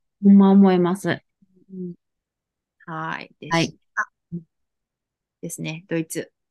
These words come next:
Speaker 2: 報告です。
Speaker 1: ありがとうございます。
Speaker 2: はい。
Speaker 1: あの、私、イベントの話も気になってるんですけど。
Speaker 2: あ、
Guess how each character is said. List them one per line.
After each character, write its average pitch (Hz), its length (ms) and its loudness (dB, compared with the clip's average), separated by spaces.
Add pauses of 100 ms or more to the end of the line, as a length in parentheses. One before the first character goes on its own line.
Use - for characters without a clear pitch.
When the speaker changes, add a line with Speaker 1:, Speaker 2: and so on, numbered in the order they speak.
(280)
Speaker 2:
報 180 160 -6
告 - 160 -14
で 151 120 -14
す。 - 200 -14 (560)
Speaker 1:
あ 185 80 0
り 196 60 4
が 185 100 2
と 170 80 -2
う 165 40 0
ご 156 40 0
ざ 156 80 -2
い 151 40 -4
ま 151 80 -4
す。 151 40 -8 (100)
Speaker 2:
は - 60 -20
い。 - 40 -20 (380)
Speaker 1:
あ 262 120 2
の、 262 500 4 (540)
私、 269 720 0
イ 311 100 2
ベ 440 160 4
ン 440 40 -2
ト 453 100 0
の 453 80 0
話 415 340 0
も 208 80 4
気 226 140 4
に 226 80 6
な 196 100 4
っ 190 80 -4
て 170 80 -8
る 165 120 0
ん - 20 0
で 156 100 0
す - 160 -14
け 143 80 -6
ど。 113 80 -4
Speaker 2:
あ、 90 100 -8